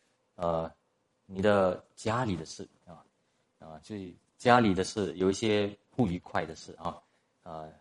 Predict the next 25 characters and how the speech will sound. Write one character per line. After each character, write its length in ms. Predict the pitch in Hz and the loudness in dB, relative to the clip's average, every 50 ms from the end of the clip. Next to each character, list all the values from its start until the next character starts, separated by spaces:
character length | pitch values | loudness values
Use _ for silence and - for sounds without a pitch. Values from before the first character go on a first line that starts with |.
| _ _ _ _ - | _ _ _ _ -20
孩 220 | - - 90 101 | -10 -4 0 0
子 160 | 110 107 - 90 | 0 0 0 -2
们 340 | 85 85 85 85 92 92 92 95 | -2 -2 -2 -4 -6 -8 -8 -8
有 200 | 95 87 85 80 | -4 -2 -2 -2
离 180 | 80 85 85 90 | 0 -2 -2 -2
婚 220 | - 92 90 87 90 87 90 _ _ _ _ _ _ | -2 -4 -6 -6 -8 -14 -18 _ _ _ _ _ _
啊， 120 | - 80 - - | -20 -20 -16 -4
这 80 | - | -2
样， 100 | 92 - - - _ _ _ _ _ _ _ _ | -2 -2 -2 -8 _ _ _ _ _ _ _ _
所 160 | - - 117 | -2 2 2
以 280 | 110 101 95 90 85 85 - _ _ _ _ _ _ | 4 4 2 0 -2 -6 -10 _ _ _ _ _ _
孙 320 | - - - - 117 110 | -18 -8 -2 0 0 2
儿 340 | 104 90 87 90 90 95 92 92 | 2 2 2 2 0 -2 -4 -8
这 80 | - 98 | -10 -8
些 320 | 82 92 92 92 90 90 92 _ _ _ _ _ _ _ | -4 -2 0 0 -2 -2 -6 _ _ _ _ _ _ _
慢 120 | - 104 | 0 2
慢 160 | 101 101 95 92 | 2 2 0 -2
长 200 | - - 76 76 76 | -4 -6 -6 -6 -4
大 320 | - 90 90 78 - - - _ _ _ _ | 0 2 2 2 0 -4 -12 _ _ _ _
啊， 120 | - - - | -20 -12 -2
要 100 | 92 98 | -2 -2
告 180 | - - 98 92 | 2 2 0 0
诉 140 | - 101 87 | 0 -4 -12
他 420 | 80 - 90 90 85 85 82 - - _ _ _ _ _ _ _ _ _ | -6 -4 -2 -2 -2 -2 -4 -8 -14 _ _ _ _ _ _ _ _ _
啊， 140 | - 78 | -20 -18